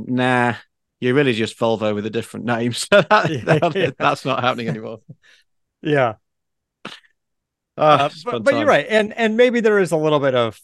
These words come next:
Speaker 2: cross shopping Volvo and, and Polestar. And, uh,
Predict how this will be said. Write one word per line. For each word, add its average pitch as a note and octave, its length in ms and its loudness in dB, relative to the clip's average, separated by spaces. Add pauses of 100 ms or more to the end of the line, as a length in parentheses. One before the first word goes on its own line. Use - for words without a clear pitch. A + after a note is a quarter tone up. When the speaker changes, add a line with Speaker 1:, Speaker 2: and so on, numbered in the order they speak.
Speaker 2:
cross C3 300 -2
shopping A2+ 480 -2
Volvo G#2 640 -2
and, G2 640 -10
and G#2+ 260 -8
Polestar. F#2 720 -10
And, G2+ 560 -8 (640)
uh, A2 260 -4